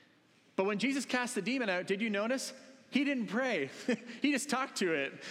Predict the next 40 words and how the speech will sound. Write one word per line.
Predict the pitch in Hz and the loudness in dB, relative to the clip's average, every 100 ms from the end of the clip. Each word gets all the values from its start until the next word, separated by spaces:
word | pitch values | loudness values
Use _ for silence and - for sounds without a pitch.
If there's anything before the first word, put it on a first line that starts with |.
| - - | -14 -14
So | - 226 | -2 2
what | 302 | 4
did | 294 | 4
Jesus | 294 285 262 208 | 4 2 0 0
mean? | 285 262 170 | 2 2 0
It's | 175 | 0
supposed | - 269 | 0 0
to | 254 | 0
be | |
cast | 226 226 220 233 | 0 0 2 0
out | 220 | 2
by | 185 | 0
prayer, | 175 226 226 220 220 - - | 2 0 0 -2 -4 -4 0
but | 180 | 2
maybe | 208 | 2
that's | 214 202 - - - | 0 -2 -6 -8 -4
only | 196 208 175 | 0 0 0
for, | 151 160 147 | 0 -2 -4
you | - 147 | -2 0
know, | |
regular | 131 190 196 190 | 2 2 2 0
humans | 175 208 202 196 190 | 0 0 0 0 0
or | 175 | 0
whatever. | 170 170 170 165 - - | 2 0 0 -2 -8 -6
But | - | -2
I | 156 254 | 0 0
think | 277 254 - | 0 -2 -2
it | 180 170 | -4 0
means | 202 240 165 151 - | 0 2 2 0 0
that, | 175 160 - - - | 0 0 -6 -16 -8
uh, | - 156 143 | -2 0 0
a | 156 | 0
life | 160 180 247 240 | 2 2 2 0
of | - 202 | -2 -4
communion | - 185 185 247 247 226 180 | -2 -2 0 0 0 0 0
with | 185 185 | -2 0
God, | 208 180 185 | 0 0 0
with | 160 | -2
the | 156 | -4
Father, | 139 170 170 170 165 | -2 0 0 0 -2